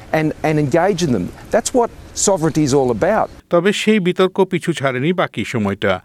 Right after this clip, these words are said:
Speaker 2: এরই মধ্যে জুলি বিশপ ফরেন মিনিস্টারের পদ থেকে সরে দাঁড়িয়েছেন। সাবেক প্রধানমন্ত্রী ম্যালকম টার্নবুল জুলি বিশপকে অস্ট্রেলিয়ার যোগ্যতম ফরেন মিনিস্টার হিসেবে আখ্যা দিয়েছিলেন। ইউক্রেনে এমএইচ সেভেনটিন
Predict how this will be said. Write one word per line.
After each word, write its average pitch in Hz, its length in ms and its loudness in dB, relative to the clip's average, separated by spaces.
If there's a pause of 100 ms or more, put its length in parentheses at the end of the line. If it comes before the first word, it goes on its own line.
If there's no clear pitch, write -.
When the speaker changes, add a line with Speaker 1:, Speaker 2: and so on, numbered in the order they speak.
(100)
Speaker 2:
এরই 104 220 0
মধ্যে 104 200 -2 (100)
জুলি 110 260 0
বিশপ 101 300 -2
ফরেন 104 320 0
মিনিস্টারের 107 500 -2
পদ 104 120 0 (100)
থেকে 110 180 -8 (120)
সরে 101 320 -2
দাঁড়িয়েছেন। 95 460 -4 (200)
সাবেক 147 320 -2
প্রধানমন্ত্রী 160 560 0
ম্যালকম 165 280 0 (100)
টার্নবুল 170 380 0
জুলি 127 240 0
বিশপকে 110 400 -4 (200)
অস্ট্রেলিয়ার 120 520 -2
যোগ্যতম 147 400 0 (200)
ফরেন 120 320 2
মিনিস্টার 110 360 -2
হিসেবে 139 280 -4 (220)
আখ্যা 101 280 -10
দিয়েছিলেন। 95 440 -4 (160)
ইউক্রেনে 220 440 2 (300)
এমএইচ 175 280 -2 (100)
সেভেনটিন 151 460 0